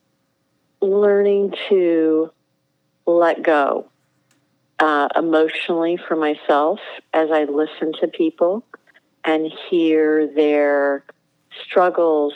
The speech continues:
or their pain or their burdens. I'd say the hardest part is to continually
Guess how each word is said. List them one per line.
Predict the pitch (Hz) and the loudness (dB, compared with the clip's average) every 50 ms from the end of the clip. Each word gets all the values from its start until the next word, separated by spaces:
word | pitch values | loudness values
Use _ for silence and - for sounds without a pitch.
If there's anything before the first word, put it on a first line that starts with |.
| - - - | -8 -4 -2
or | 165 156 | 0 0
their | 143 147 143 | 0 0 -2
pain | - - - - 185 170 160 156 156 156 147 143 143 143 139 139 139 - - | -4 -8 -6 -4 -2 -2 0 0 0 -2 -2 -2 -2 -4 -4 -6 -8 -6 -2
or | - 147 147 143 | 0 0 0 0
their | 135 135 147 143 143 | 0 0 -2 -2 -2
burdens. | 135 135 165 160 156 156 151 147 147 143 135 135 139 139 139 - - - - - - _ _ _ _ _ _ _ _ _ _ _ _ _ _ - | -2 0 2 2 2 2 2 0 -2 -2 -2 -4 -8 -10 -12 -14 -20 -20 -20 -20 -20 _ _ _ _ _ _ _ _ _ _ _ _ _ _ -6
I'd | 156 156 160 160 156 - - - | -2 -2 0 -2 -2 -6 -4 -2
say | 160 147 147 | 0 0 0
the | 135 151 | 0 -2
hardest | - - - - - - 170 165 160 151 156 151 - - | -4 -6 -8 -10 -4 0 0 0 2 0 -2 -4 -6 -12
part | - - - 156 147 139 - - | -6 -2 -2 0 0 -2 -2 -4
is | 147 143 - - | -4 -4 -4 -6
to | - 160 | -8 -8
continually | - - 160 147 - - - 175 156 156 156 151 147 143 143 143 143 139 135 135 135 139 135 | -8 -8 -10 -10 -8 -6 -4 -4 -4 -2 -2 -2 0 0 0 0 0 0 0 -2 -2 -4 -6